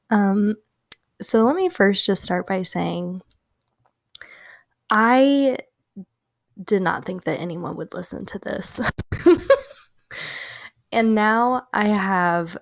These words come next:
which sounds not as great when I say it out loud, but eleven listens to the last episode about social media. And that's pretty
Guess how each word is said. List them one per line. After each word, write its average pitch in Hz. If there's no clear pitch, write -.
which 202
sounds 175
not -
as -
great -
when -
I -
say -
it -
out -
loud, -
but -
eleven 196
listens 180
to -
the 180
last -
episode 180
about 214
social 247
media. 202
And 226
that's 359
pretty -